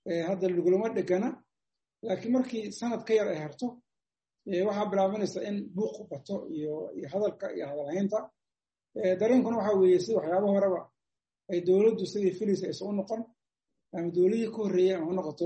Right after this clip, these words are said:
ee, ee, maxaa la dhahaa, tii oo Farmaajo ama Xasan Sheikh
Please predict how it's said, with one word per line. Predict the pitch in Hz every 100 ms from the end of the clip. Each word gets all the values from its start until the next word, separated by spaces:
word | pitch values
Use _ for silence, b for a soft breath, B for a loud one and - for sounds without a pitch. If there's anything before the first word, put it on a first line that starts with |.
| 170
ee, | - 85 85 87 - _ _ _ _ _
ee, | 180 156
maxaa | 147 139 185
la | 202
dhahaa, | 160 151
tii | - 185
oo | 104 90 - - - -
Farmaajo | - 202 175 180 170 196
ama | - 156
Xasan | 165 180
Sheikh | 160 196